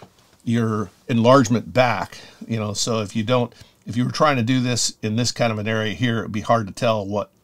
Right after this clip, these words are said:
what kind of space you're working with, with that. But here, you can pull this completely off, so you have a little bit of gray border to work with, so you can see what you're doing. And again, we're just gonna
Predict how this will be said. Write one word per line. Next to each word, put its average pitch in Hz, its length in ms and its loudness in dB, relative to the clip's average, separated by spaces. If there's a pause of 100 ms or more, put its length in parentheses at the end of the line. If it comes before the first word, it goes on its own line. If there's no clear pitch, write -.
(120)
what 104 180 -6
kind 104 160 -4
of 90 180 -8 (600)
space - 500 0
you're 107 100 -8
working 107 360 -2
with, 98 200 -8
with - 140 -12
that. 85 300 -6 (360)
But 107 160 -2
here, 123 500 2 (540)
you 117 160 4
can 110 220 -2
pull 123 280 0
this 113 200 -2
completely 127 480 -4
off, 117 320 4
so 120 140 -6
you 107 80 -4
have 110 160 2
a - 20 0
little 117 160 0
bit 104 140 -4
of 107 40 -12
gray 110 220 -2
border 104 380 -2
to - 100 -10
work 104 320 -6
with, 104 180 -6
so - 140 -6
you 101 80 -8
can - 160 -16
see 104 220 -6
what 98 180 -8
you're 85 80 -10
doing. 123 420 -4 (380)
And 127 140 2
again, 123 320 4
we're 110 80 2
just 110 240 -2
gonna 101 300 -6